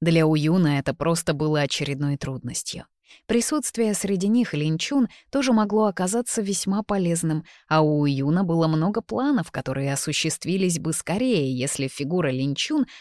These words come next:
окажется на доске. Но для этого их наставник по боевым искусствам должна воспринимать себя как полноценного члена их коллектива, а не проявлять двойную лояльность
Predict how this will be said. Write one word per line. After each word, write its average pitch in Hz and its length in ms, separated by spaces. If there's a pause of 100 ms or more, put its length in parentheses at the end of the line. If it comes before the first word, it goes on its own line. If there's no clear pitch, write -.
окажется 185 520
на 160 160
доске. - 500 (440)
Но 160 140
для 139 320
этого 139 240
их 135 200
наставник 143 640
по 135 100
боевым 151 440
искусствам - 560 (200)
должна 220 400
воспринимать 196 680
себя 190 260
как - 300
полноценного 214 880
члена 190 460
их 165 120
коллектива, 151 640 (260)
а 151 100
не 170 140
проявлять 180 640
двойную 147 540
лояльность 165 680